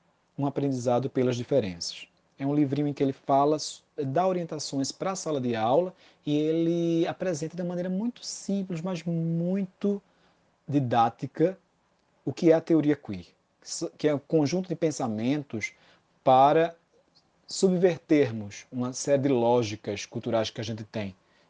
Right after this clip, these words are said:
e que ajudam muito na análise das linguagens. No campo da linguística, tem um pesquisador muito bom no Brasil,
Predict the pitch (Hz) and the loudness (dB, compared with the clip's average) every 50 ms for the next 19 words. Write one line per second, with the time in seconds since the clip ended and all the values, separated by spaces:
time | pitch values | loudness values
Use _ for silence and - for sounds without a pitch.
0 | _ - 127 - 147 131 123 151 175 190 165 131 135 160 180 170 _ - 107 - | _ -4 2 2 2 4 4 2 2 2 2 0 0 0 -2 -2 _ -10 -10 -10
1 | _ _ _ _ _ _ _ 117 113 110 110 110 110 110 110 110 107 107 104 104 | _ _ _ _ _ _ _ -8 -6 -4 -4 -2 -2 0 0 0 0 0 0 -2
2 | 107 107 107 110 110 110 110 107 104 110 113 - _ _ _ _ _ _ 107 104 | -2 0 0 2 2 2 0 -2 -2 -6 -8 -10 _ _ _ _ _ _ -4 -2
3 | 110 110 110 127 123 117 101 101 95 92 92 92 87 101 101 - - - _ _ | 0 0 0 -2 -2 -2 -2 -4 -6 -6 -6 -8 -10 -14 -16 -18 -20 -20 _ _
4 | _ _ _ _ _ _ _ _ _ _ _ _ _ _ _ _ _ - - _ | _ _ _ _ _ _ _ _ _ _ _ _ _ _ _ _ _ -20 -20 _
5 | - - - _ _ _ _ - 262 254 - 277 277 - 202 180 180 165 143 123 | -20 -20 -20 _ _ _ _ 0 2 2 4 0 2 2 4 4 6 4 4 2
6 | 117 107 110 127 139 147 143 - - - 110 - - 110 101 98 - 131 139 - | 0 0 0 2 2 2 2 0 -2 -4 -6 -6 -6 -6 -6 -4 -4 -4 -2 -2
7 | 151 - - 135 131 123 131 127 127 139 175 226 226 - 147 123 110 107 123 127 | -2 -2 0 0 0 2 2 0 2 2 0 0 0 0 0 -2 0 2 2 2
8 | 131 123 110 110 107 104 107 110 101 98 98 101 113 123 123 117 107 95 90 | 4 2 2 -2 -4 -4 -6 -6 -6 -6 -6 -4 -2 0 0 0 -2 -4 -8